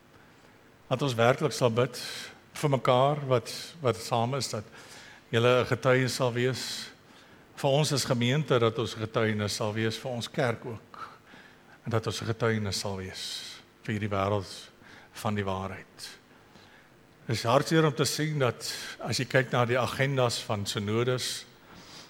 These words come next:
en raad, eh, ge-, eh, groter vergaderings,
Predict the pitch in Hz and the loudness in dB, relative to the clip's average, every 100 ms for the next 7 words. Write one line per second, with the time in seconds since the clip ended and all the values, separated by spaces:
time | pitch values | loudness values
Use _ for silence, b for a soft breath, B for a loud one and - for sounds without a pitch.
0 | B 120 107 98 110 117 - - - - | B -2 2 6 6 4 0 -8 -6 -6
1 | 139 98 123 107 90 - - - - - | -4 -4 -2 -2 -4 -10 -20 -20 -20 -20
2 | - 120 110 131 123 127 113 - - - | -14 -10 -4 2 2 2 0 -2 -4 2
3 | 120 123 120 123 117 - | 4 4 2 0 -4 -8